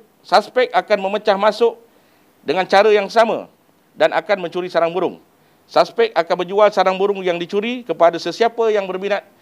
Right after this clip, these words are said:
dengan harga yang rendah, iaitu sekitar R M lima ratus ringgit sekilogram. Dengan hasil tangkapan terbaru ini, polis berjaya merampas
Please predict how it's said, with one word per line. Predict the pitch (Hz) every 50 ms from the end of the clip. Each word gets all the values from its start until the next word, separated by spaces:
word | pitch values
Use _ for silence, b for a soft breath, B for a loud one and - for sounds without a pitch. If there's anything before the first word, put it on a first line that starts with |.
| b b b b b b b 139
dengan | 165 208 214
harga | 180 185 233 233 214 226
yang | 226 220 214 202
rendah, | 214 220 208 156 - - - -
iaitu | - 175 175 190
sekitar | 170 185 170 180 220 214 - 202 208 214 208 - _ b b b b b b b b - -
R | 156 196 -
M | 185 208 190 190 175 -
lima | 147 196 208 208
ratus | 185 180 175 185 180 170
ringgit | - 160 160 160 165 160 - _ _ -
sekilogram. | - 147 143 156 147 131 123 113 92 82 _ _ _ _ _ _ _ _ _ _ _ _ _ _ _ _ _ _ _ _ b b b b b b b b b b b b b b _ _ _ _ _ _ _ _ _ _ _ _ _ - -
Dengan | 131 156 165 151 165
hasil | 190 196 - 247 254 240
tangkapan | - 220 208 202 208 202 - 220 202 -
terbaru | 196 190 190 190 185 185 175 180
ini, | 226 226 220
polis | 220 160 160 170 180 175
berjaya | - 165 165 175 180 180 170
merampas | 160 170 175 175 175 - 196 196 190 - - - -